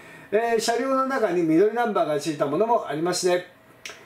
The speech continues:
えー、中小企業が法人名義で通常のナンバーで高額な車を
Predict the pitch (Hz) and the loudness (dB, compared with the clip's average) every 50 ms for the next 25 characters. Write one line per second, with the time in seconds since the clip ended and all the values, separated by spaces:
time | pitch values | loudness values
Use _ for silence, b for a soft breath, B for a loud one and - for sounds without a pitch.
0 | B B B 175 165 - - 269 269 240 - - 262 220 269 277 269 262 202 160 | B B B -2 -2 0 0 -2 -2 -2 -2 -4 -4 -6 -4 -2 0 0 2 2
1 | 160 147 156 165 185 180 208 226 226 233 247 254 233 208 165 160 175 170 156 - | 0 2 2 0 0 0 -2 -4 -4 -4 -2 0 0 2 2 2 2 0 0 0
2 | - 202 226 220 254 240 240 240 240 247 254 247 220 175 180 165 160 160 190 185 | 0 -2 0 0 0 0 0 0 0 -2 -2 -2 -2 0 0 0 0 0 0 -2
3 | - - - 170 208 226 240 240 240 240 233 240 226 233 - 220 233 233 226 220 | -2 -4 -2 0 0 2 2 0 -2 0 0 0 -2 -2 -2 -2 0 0 0 0
4 | 220 208 214 214 214 214 214 226 233 233 - | 0 0 0 2 2 2 2 2 0 0 -4